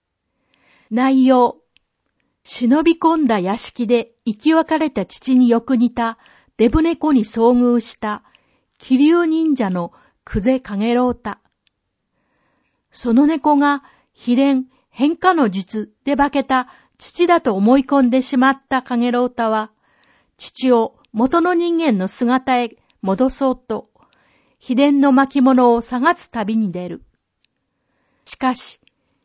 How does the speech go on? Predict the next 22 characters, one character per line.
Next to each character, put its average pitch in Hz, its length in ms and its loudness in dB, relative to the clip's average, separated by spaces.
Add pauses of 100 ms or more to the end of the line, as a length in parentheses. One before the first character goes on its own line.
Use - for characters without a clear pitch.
(100)
影 294 280 0
郎 359 160 4
太 269 200 0
に 214 140 2
は 202 260 -4 (320)
気 247 200 -2
流 320 240 4
忍 330 260 -2
者 285 140 0
の 202 180 0
魔 190 220 -2
の 269 100 2
手 269 160 -2
が 262 240 0 (180)
迫 196 340 -8
っ 226 60 -10
て - 220 -10
い 202 140 -8
た。 - 240 -18 (2250)
お 233 60 -4
話 339 480 -2
会。 175 300 -10